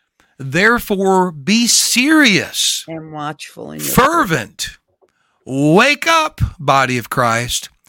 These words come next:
Speaker 1: The end is upon you right now. Be serious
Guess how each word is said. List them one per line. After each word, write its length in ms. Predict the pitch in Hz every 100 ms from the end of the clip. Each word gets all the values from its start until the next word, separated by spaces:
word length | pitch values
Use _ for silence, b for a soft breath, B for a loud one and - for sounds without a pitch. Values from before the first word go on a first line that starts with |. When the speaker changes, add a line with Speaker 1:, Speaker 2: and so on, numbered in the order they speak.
| B B B B B -
Speaker 1:
The 160 | 147 147
end 520 | 208 254 277 254 220 -
is 240 | 147 120
upon 640 | 127 123 - 175 214 233 233
you 240 | 226 220
right 480 | 180 180 196 220 208
now. 500 | 170 135 131 143 160
Be 480 | 139 160 180 202 190
serious 1600 | - - - - 220 226 - 120 226 202 165 123 90 - -